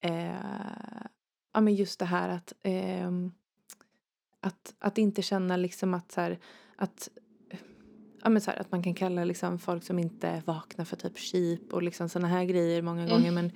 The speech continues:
Speaker 1: just så här att så här, eh, vi kan ju liksom bara göra, eh, vi kan ju bara agera utifrån det vi vet. Och när vi vet bättre så gör vi bättre. Det var liksom
Speaker 2: Mm.
Speaker 1: andemeningen i, i det.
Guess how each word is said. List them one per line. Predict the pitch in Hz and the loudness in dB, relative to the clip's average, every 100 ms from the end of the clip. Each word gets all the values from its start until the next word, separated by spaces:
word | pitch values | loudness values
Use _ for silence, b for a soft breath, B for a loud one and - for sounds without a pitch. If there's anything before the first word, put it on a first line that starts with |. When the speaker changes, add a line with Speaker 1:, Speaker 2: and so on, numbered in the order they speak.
| B B | B B
Speaker 1:
just | 196 - | -4 -2
så | 175 | -2
här | 165 | -2
att | 170 - | -4 -6
så | 170 | -6
här, | 170 - b b b b b | -6 -8 b b b b b
eh, | 180 180 190 202 | -4 -2 -4 -6
vi | 196 185 | -4 -2
kan | 202 | 0
ju | 190 | 0
liksom | 190 185 180 | 0 -2 -2
bara | 170 | 0
göra, | 180 190 180 175 175 180 180 180 _ _ _ - | 0 2 2 0 -2 -2 -2 -6 _ _ _ -6
eh, | 196 202 | -4 0
vi | 214 | 0
kan | 214 | 2
ju | 220 | 2
bara | 196 170 | 2 0
agera | 170 185 175 170 | -2 0 0 0
utifrån | 170 - - 170 | -4 -6 -8 -4
det | 170 | -2
vi | 165 165 | 0 2
vet. | 180 - - - | 2 0 -2 -4
Och | 202 | 0
när | 190 180 | 2 2
vi | 180 | 2
vet | 202 185 - | 2 2 -2
bättre | 180 - 175 | -8 -6 -6
så | 170 | 0
gör | 185 214 - - | 2 4 2 -4
vi | - | -10
bättre. | - - - - - _ _ - | -12 -16 -18 -16 -16 _ _ -6
Det | 185 | -2
var | 180 | -2
liksom | 175 - - | -2 -4 -4
Speaker 2:
Mm. | 220 185 | 0 2
Speaker 1:
andemeningen | 180 185 196 175 175 170 175 | 4 4 4 2 0 0 0
i, | 180 175 175 B B B - | 0 0 -4 B B B -2
i | 196 175 | 0 0
det. | - 104 | -4 -8